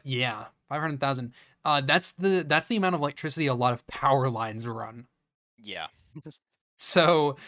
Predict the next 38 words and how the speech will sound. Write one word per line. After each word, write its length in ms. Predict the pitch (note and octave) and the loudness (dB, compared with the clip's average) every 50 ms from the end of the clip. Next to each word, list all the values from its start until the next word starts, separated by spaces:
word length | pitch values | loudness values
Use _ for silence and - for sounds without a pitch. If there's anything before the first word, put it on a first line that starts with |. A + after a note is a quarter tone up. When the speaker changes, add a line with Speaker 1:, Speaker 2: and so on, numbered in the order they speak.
| - _ - | -20 _ -4
Speaker 1:
yeah, 380 | D3+ D#3 D#3 C#3+ C#3+ C#3 C#3+ D3+ | 2 4 6 6 4 4 0 0
basically, 420 | D#3 G#3 A#3 A#3 A#3+ A#3 A3 G#3 | 2 2 2 2 2 2 0 2
this 180 | F3 F3+ G3+ F3+ | 2 2 0 2
girl 180 | D3+ F3+ F3 D#3 | 2 2 2 2
would 140 | C#3 B2 | 2 0
die. 320 | A2 A2 A2 G#2+ A2 B2+ - _ _ _ _ _ _ - | -2 -2 -4 -4 -8 -12 -20 _ _ _ _ _ _ 2
But, 340 | E3 D3 C#3+ C3+ C3+ - | 4 4 4 4 0 0
uh, 240 | D#3 D3 D3 D3 D3 D3 | 2 4 4 4 4 4
you 120 | C#3+ D3 | 4 2
know 80 | D3 D3+ | 2 2
what? 100 | D#3 D#3+ | 2 0
I 80 | D3+ | 0
guess 260 | C3+ B2+ C#3+ C#3 - | 0 0 -2 -2 -2
movie 280 | D3 D3 D#3 D3+ D3+ C#3+ | -2 -2 0 0 2 2
logic 340 | C3+ B2+ B2+ B2 A#2+ B2 B2 | 4 4 2 2 0 -2 -4
says 260 | - C3+ C3 A#2+ A#2+ | -2 -2 -2 -2 -2
no, 680 | A#2+ B2+ C3 C#3 D3 D3+ C#3 A#2+ A2 A2+ A2+ C3 C#3 B2 - | -4 -2 -2 -2 -2 0 -2 -2 -2 -2 -4 -6 -6 -8 -10
'cause 340 | - - B2 A2+ A2 A2+ A2 | -14 -12 -12 -10 -10 -10 -10
she 200 | - - - B2+ | -8 -8 -8 -8
doesn't. 540 | B2 C3+ D3 D3 C#3+ A2+ A2 A2 B2+ - - | -6 -4 -2 0 0 0 -2 -4 -6 -6 -8
Spoiler 460 | - - - D3 D3 C#3+ C3 B2+ A#2+ | -10 -8 -4 -2 0 0 0 0 -2
alert, 220 | A2+ A2+ A#2 B2 B2+ | -2 -4 -4 -6 -6
she 140 | - - B2 | -6 -8 -8
gets 200 | A#2 A#2 - - | -8 -10 -10 -10
tased. 540 | - - C#3+ C3 A#2 A#2 B2 B2 A#2+ - - _ _ _ _ _ _ _ _ _ _ _ _ _ _ _ _ - | -6 -2 0 0 0 0 -2 -2 -4 -8 -14 _ _ _ _ _ _ _ _ _ _ _ _ _ _ _ _ -4
Um, 560 | C#3 C3+ C3 B2+ B2 B2 A#2+ A#2+ A#2+ A#2+ A#2 - _ _ _ - - _ _ _ _ _ - | 0 2 4 4 4 2 0 -2 -4 -4 -6 -10 _ _ _ -20 -20 _ _ _ _ _ -4
and, 240 | C#3+ C#3+ C#3 C3 D3+ | -4 -2 -2 2 2
uh, 200 | D3 C#3 C#3 C#3 | 4 4 4 4
when 160 | D3+ G3+ B3+ | 4 2 2
they 100 | D4+ C#4 | 2 2
shoot 260 | - - - B3 C#4 | 0 0 0 0 0
her, 200 | D#4+ E4 D4+ - _ _ _ _ _ _ _ - | 0 -2 -4 -6 _ _ _ _ _ _ _ -6
it's 80 | F#3+ G3+ | 0 4
right 100 | G3+ G#3 | 4 4
in 60 | G3+ | 4
the 60 | F#3+ | 2
fucking 260 | - A3+ G#3+ G#3+ G#3+ G#3+ | -2 -2 0 0 2 0
nipples. 360 | G#3+ G3+ - C3 A#2+ - | 0 0 -4 -8 -12 -14